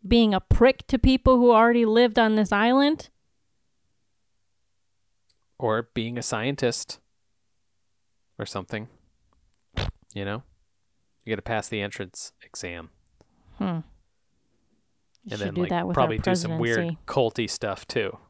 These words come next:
Speaker 1: Yeah, definitely
Speaker 2: You
Speaker 1: weird
Speaker 2: know,
Speaker 1: culty
Speaker 2: something
Speaker 1: stuff.
Speaker 2: in a robe, most
Speaker 1: Yep,
Speaker 2: likely.
Speaker 1: always.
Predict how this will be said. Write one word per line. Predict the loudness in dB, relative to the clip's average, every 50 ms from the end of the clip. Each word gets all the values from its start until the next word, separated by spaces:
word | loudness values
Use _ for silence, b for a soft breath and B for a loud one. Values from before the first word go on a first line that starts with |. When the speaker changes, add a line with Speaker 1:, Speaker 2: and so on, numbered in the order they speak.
| _
Speaker 1:
Yeah, | -4 -2 0 0 0
definitely | 0 2 2 2 2 0 -2 -4 -2 -2 -2 -2
Speaker 2:
You | -2 -2
Speaker 1:
weird | -2 -4 -4
Speaker 2:
know, |
Speaker 1:
culty | -4 -4 -4 -4
Speaker 2:
something | -2 -2 -2 -2 -2 -4
Speaker 1:
stuff. | -4 -2
Speaker 2:
in | -4
a | -2 -2
robe, | 0 0 0 0 0 -2 -4 -8 -14 -20 _ _ _ _ _ _ _ _
most | -4 -2 -2
Speaker 1:
Yep, | 0 -2
Speaker 2:
likely. | -2 -4 -4 -4 -6 -4 -2 0
Speaker 1:
always. | 2 4 4 4 4 2 0 0 -2 -2 -4 -8 -12 -14